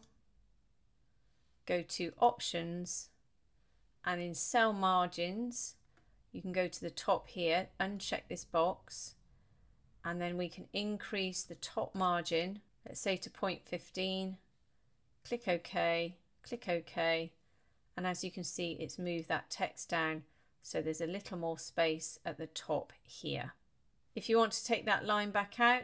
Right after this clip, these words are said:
just select it again, go to table design, go to borders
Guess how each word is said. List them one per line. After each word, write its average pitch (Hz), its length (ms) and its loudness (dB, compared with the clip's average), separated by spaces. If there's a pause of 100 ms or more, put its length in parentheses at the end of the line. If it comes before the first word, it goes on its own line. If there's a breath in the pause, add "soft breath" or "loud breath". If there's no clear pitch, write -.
(120)
just - 300 -4
select - 460 0
it 180 120 -2
again, 226 520 2 (800)
go 180 120 0
to - 180 -4
table 226 360 2
design, 170 720 2 (1400)
go 240 160 8
to 220 120 -2
borders 175 920 2